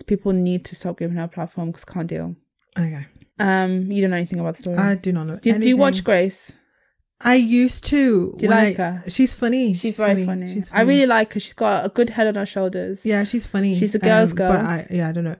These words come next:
Speaker 2: anything about this Renee person.
Speaker 1: You don't need to. You are
Speaker 2: Okay.
Speaker 1: very lucky that you don't.
Speaker 2: <laughs>
Speaker 1: So, um, Jay-Z signs a deal with the N F L, and it's, it's, oh my God, when I say that it's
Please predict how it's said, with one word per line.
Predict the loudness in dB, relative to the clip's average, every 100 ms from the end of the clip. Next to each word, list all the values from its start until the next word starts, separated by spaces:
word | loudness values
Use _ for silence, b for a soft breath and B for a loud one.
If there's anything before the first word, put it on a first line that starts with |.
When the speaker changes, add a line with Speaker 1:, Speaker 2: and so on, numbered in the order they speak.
| -4
Speaker 2:
anything | -2 -2 -2
about | -2
this | -2 -4
Renee | -8 -8
person. | -10 -10 -12 -14 _ -14 b b b b
Speaker 1:
You | -6
don't | -2 -2
need | -2 -6
to. | -8 -10 -12 -20 -20 _ _ -6
You | -2
are | -2
Speaker 2:
Okay. |
Speaker 1:
very | 0 0
lucky | 0 -6 -8
that | -8
you | -8
don't. | -10 -14 -2
Speaker 2:
<laughs> | -2 0 -6 -4 -6 -6 -14 B B B B
Speaker 1:
So, | 0 4 6 4 2
um, | 0 2 0 0 2
Jay-Z | 4 4 2
signs | 0 0 0
a | 0
deal | 2 2
with | 0
the |
N | -2
F | -4
L, | -4 -2 -2 -4
and | -6 -4 -4
it's, | -6 -8 -10 _ -20 _
it's, | -4 -4 -10 -18 _ _ 0
oh | 2 4
my | 0
God, | 0 0 0
when |
I | -4
say | -2 2 4 4 2
that | -2 -2 -2 -6 -2
it's | -2 -2 -10